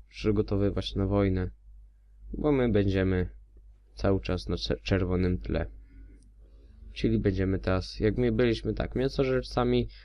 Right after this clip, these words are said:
drapieżnikami, to teraz będziemy agresywne. Agresywnym plemieniem. Zbierajcie jak najwięcej tego jedzenia, panowie.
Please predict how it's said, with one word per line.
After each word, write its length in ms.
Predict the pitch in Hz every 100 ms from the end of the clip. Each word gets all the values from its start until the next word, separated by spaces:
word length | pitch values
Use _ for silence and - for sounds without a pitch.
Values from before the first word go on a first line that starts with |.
| -
drapieżnikami, 800 | 113 117 113 110 107 104 101 98
to 120 | -
teraz 180 | 98 95
będziemy 340 | 95 85 92
agresywne. 640 | - 92 87 - 85 76 78 - - -
Agresywnym 600 | 98 101 98 - 101 90
plemieniem. 540 | 85 90 87 85 85 92 - - - - - - - - - - - - -
Zbierajcie 600 | - - 113 107 104 101
jak 140 | 98 101
najwięcej 360 | 98 95 95
tego 220 | - -
jedzenia, 460 | 98 95 - 92 92
panowie. 540 | - 90 90 92 95